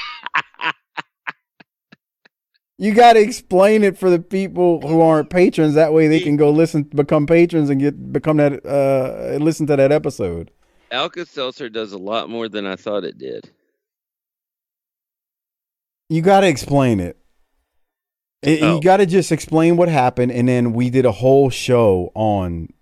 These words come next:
Speaker 2: Abducted in Plain Sight, the Netflix
Speaker 1: So there
Speaker 2: special.
Speaker 1: was this terrible documentary called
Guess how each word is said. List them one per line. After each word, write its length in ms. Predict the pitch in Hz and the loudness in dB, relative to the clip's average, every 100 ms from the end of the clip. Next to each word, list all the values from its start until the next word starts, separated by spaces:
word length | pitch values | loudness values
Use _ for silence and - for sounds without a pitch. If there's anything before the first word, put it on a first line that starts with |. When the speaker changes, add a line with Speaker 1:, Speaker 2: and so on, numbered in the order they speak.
| _ _ _ 95 92 - | _ _ _ -14 -12 -8
Speaker 2:
Abducted 460 | 107 92 101 - 90 | -8 -4 -4 -6 -10
in 100 | 82 | -10
Plain 300 | 95 92 82 | -8 -8 -8
Sight, 380 | - 82 78 | -8 -8 -10
the 60 | - | -8
Netflix 280 | 95 90 - | -6 -8 -8
Speaker 1:
So 120 | 147 | -8
there 200 | 139 170 | -4 -2
Speaker 2:
special. 80 | 196 | 0
Speaker 1:
was 220 | 196 185 | -2 -4
this 400 | - 139 131 - _ _ _ _ _ _ _ _ | -8 -8 -8 -14 _ _ _ _ _ _ _ _
terrible 920 | - 160 135 135 120 113 110 98 85 - _ _ _ 104 | -16 -6 -4 -4 -6 -10 -10 -10 -12 -18 _ _ _ -10
documentary 960 | 104 101 - 92 95 92 87 82 78 | -6 -6 -8 -10 -8 -8 -10 -14 -18
called 560 | - 87 85 82 80 | -14 -10 -8 -8 -12